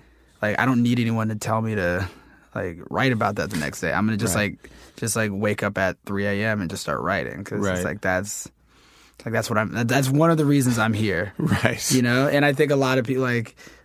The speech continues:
Speaker 1: uh, especially on our culture side, a lot of people, um, it's not really pressure, but people want many of our staff writers, our, our contributors or whatever, our takes on certain things.
Speaker 2: Mm-hmm.
Speaker 1: And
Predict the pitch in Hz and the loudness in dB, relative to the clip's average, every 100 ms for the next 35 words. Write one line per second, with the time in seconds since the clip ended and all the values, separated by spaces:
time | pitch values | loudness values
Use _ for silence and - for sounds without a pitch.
0 | - 117 117 110 104 - - 180 151 131 | -4 0 0 0 -4 -6 2 2 4 0
1 | 113 - 110 113 104 101 107 104 - - | 0 -2 -2 -2 -2 -2 -2 -4 -6 -18
2 | - - 117 117 113 107 110 107 104 101 | -20 -6 0 2 2 0 -4 0 0 0
3 | 101 101 - - _ _ _ _ _ - | -2 -8 -16 -20 _ _ _ _ _ -20
4 | - 110 104 107 - - 139 170 151 143 | -12 -10 -8 -10 -12 -10 -2 2 4 2
5 | 113 - 117 123 180 175 175 - - _ | 0 -2 -2 0 0 0 -2 -8 -20 _
6 | - 143 - 233 196 - _ _ _ _ | -16 -6 2 6 6 2 _ _ _ _
7 | - 151 143 131 113 120 127 117 _ _ | -4 0 2 2 2 2 2 -2 _ _
8 | _ _ _ - 117 123 123 117 110 110 | _ _ _ -2 2 4 2 2 2 0
9 | - 117 110 110 107 110 107 107 104 101 | -4 -2 0 0 0 0 0 -2 0 0
10 | 104 - - - 104 104 101 110 98 110 | -2 -8 -10 -4 -2 -2 -4 -8 -6 -6
11 | 110 107 107 110 107 104 104 - - _ | -4 -6 -4 -4 -4 -6 -8 -14 -20 _
12 | _ _ - - - - 120 - 139 - | _ _ -20 -20 -16 -8 -6 -2 -2 -2
13 | 113 104 117 92 85 120 113 120 107 98 | -4 -4 -4 -4 -4 -4 -2 2 4 4
14 | 85 - - - 123 120 110 | 2 -10 -20 -8 -2 0 -2